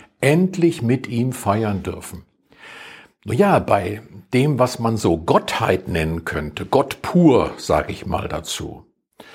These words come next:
ist das eigentlich ein bisschen schwer vorstellbar. Da heißt es zum Beispiel im ersten Timotheusbrief, "Der da wohnt in einem Licht, zu dem niemand kommen ta-, kann,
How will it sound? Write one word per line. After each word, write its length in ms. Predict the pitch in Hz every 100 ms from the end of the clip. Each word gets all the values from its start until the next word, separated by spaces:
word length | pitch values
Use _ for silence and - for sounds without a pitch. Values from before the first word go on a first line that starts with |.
| - - - - - _ -
ist 160 | -
das 140 | 120 -
eigentlich 640 | 92 117 123 120 123 123
ein 140 | 131 113
bisschen 420 | 127 - 123 113
schwer 380 | - 107 113 117
vorstellbar. 920 | - 156 156 - 87 80 - 78 92
Da 120 | 135
heißt 180 | 135 190
es 120 | 170
zum 160 | - 160
Beispiel 340 | 139 143 -
im 120 | 123 120
ersten 340 | 139 135 135
Timotheusbrief, 1200 | - 131 233 - 95 - - - - - - - - _ _ _ _ _ _ _ _ _ _ - -
"Der 100 | 120
da 220 | 123 110
wohnt 320 | 123 202 247
in 140 | 202 135
einem 320 | 123 104 87
Licht, 480 | 113 190 - - - _ _ _ _ _
zu 160 | -
dem 300 | 113 117 123
niemand 520 | 117 143 180 196 190
kommen 400 | - 175 135 90
ta-, 240 | - 85 82
kann, 380 | - 110 87 85